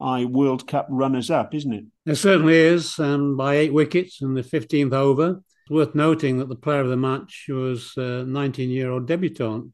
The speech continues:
Speaker 2: Anada, uh, Luby, and not the captain. Luby struck twice in two balls in her first over of international cricket, which is a pretty, um,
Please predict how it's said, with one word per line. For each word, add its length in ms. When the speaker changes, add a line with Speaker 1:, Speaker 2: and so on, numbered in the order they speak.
Speaker 2:
Anada, 600
uh, 40
Luby, 600
and 120
not 180
the 80
captain. 600
Luby 380
struck 320
twice 380
in 120
two 200
balls 420
in 100
her 120
first 320
over 260
of 80
international 540
cricket, 500
which 240
is 220
a 180
pretty, 340
um, 220